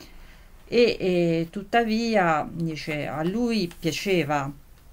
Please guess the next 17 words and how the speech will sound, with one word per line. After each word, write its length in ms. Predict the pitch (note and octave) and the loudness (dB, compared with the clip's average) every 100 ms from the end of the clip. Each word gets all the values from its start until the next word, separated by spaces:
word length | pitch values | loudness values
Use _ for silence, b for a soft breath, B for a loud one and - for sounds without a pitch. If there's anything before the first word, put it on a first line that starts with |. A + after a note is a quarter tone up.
| - - - - | -20 -20 -20 -12
Chloe, 580 | - F3+ D#3+ D3 C#3+ C#3 | 0 4 4 4 0 -4
eh, 920 | - D3+ C#3 C3+ C3 B2+ B2+ C3+ - - | -6 -6 -4 -4 -6 -8 -8 -12 -14 -12
era, 560 | D3 C#3 C3+ B2 - - - - - | -8 -6 -6 -8 -10 -14 -18 -18 -6
le 100 | D#3 | -2
voleva 400 | D#3 D3+ D3 D3 | 0 0 -2 -2
bene, 380 | C#3+ D3+ C#3 C3+ | 0 0 0 -2
insomma, 640 | C3 - D3 C#3+ C#3 C#3 B B B B B | -4 -8 -8 -6 -6 -8 B B B B B
solo 580 | - A3 A3+ A3 F3+ E3+ | -6 2 2 4 2 0
che, 400 | - G#3 F#3+ - | 0 2 2 0
eh, 1000 | E3 D3+ D3 C#3+ C#3 C#3 C#3 C3 C3 C#3+ - - - - - - - - - - - - - - - - - - - - - | -4 -4 -6 -6 -8 -8 -10 -10 -12 -14 -14 -14 -14 -16 -16 -18 -18 -20 -20 -20 -20 -20 -20 -20 -20 -20 -20 -20 -20 -12 2
aveva 420 | F#3 F3 F3 E3+ | 4 4 4 2
dei 160 | D#3+ | 0
rimorsi 500 | D3 D3 D3 C#3+ - | -2 -2 -4 -4 -8
di 120 | E3 C#3+ | -8 -8
coscienza, 800 | D#3 C#3+ - D#3 C3+ C3+ D#3 D3 | -8 -8 -2 -2 -2 -6 -6 -8
quindi... 800 | - G#3+ G3 G3 G3 G#3+ G#3+ F3 | -2 0 0 -2 -4 -2 0 -2
Eh, 1200 | D#3+ D3+ D3 C3+ C3 C3 B2+ B2 B2 A#2+ C3 C3+ | -2 -4 -4 -6 -6 -8 -10 -12 -14 -14 -16 -16